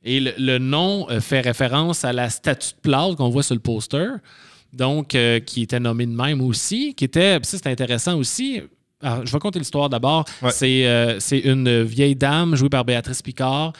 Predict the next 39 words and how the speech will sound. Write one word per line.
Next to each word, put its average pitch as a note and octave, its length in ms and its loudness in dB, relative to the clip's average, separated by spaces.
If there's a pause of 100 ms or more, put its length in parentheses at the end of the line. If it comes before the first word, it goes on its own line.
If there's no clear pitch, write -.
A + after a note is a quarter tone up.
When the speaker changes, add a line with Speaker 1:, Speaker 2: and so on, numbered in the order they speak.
(260)
Speaker 1:
qui C#3+ 340 4
avait C3 280 4
des B2+ 200 2
chiens D3 380 0
avant, C3+ 280 2
sont C3 220 -2
morts, D3 420 0
puis B2 140 -8
là, C3+ 300 0 (360)
elle B2+ 220 -2
s'est D#3 140 -2
acheté E3+ 320 -4
une C3+ 140 -2
statue - 460 -2
de - 60 -20
plâtre D3 480 2 (320)
d'un C3+ 220 0
homme C#3 180 0
noir D3 440 0
qui - 140 -8
pêche. B2 560 -4 (460)
Euh, A2 320 -2
donc, A#2 360 -2
pour C3 160 2
mettre C#3 300 0
devant B2 540 0
sa B2 180 -2
maison. A2+ 420 -2 (240)
Il G#2 100 -10
y F#2+ 40 -12
a - 20 -10
des F#2+ 140 -8
fleurs, A2+ 560 -8
puis F#2 280 -16
il F#2+ 80 -16
y G#2+ 60 -8
a G#2 40 -8
ça. - 200 -6 (680)
Alors C#3+ 580 2